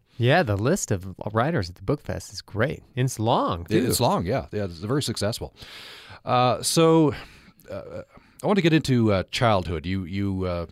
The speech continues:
Speaker 2: decided to, I don't know, y-, you had this image of a boy trapped somewhere listening to a radio and, and hearing a, a young girl. Um, so I don't know if it was conscious decision, "I'm gonna write about children." B-, but you ended up writing about children, and so that's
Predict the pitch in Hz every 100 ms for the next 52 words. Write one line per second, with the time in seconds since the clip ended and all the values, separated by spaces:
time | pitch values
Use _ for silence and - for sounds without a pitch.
0 | _ 98 - 151 120 - - 139 180 139
1 | 120 110 _ _ _ _ _ - 82 113
2 | 139 123 - 135 110 110 92 87 101 98
3 | - 98 95 - - - _ _ - 117
4 | 101 90 98 101 _ _ 113 113 113 101
5 | 98 90 101 92 92 98 87 85 87 95
6 | 90 78 73 - 82 82 78 85 73 -
7 | _ _ _ - - - _ _ - 80
8 | 85 85 85 87 82 - - 95 98 101
9 | 90 95 87 76 - - - _ _ _
10 | - - 156 - 101 101 107 95 104 98
11 | 98 92 82 76 62 - 127 - 76 _
12 | _ _ _ _ - - - _ _ -
13 | - - 90 98 92 110 120 113 127 -
14 | 110 82 - 85 67 113 110 - 120 113
15 | 117 180 - - - - -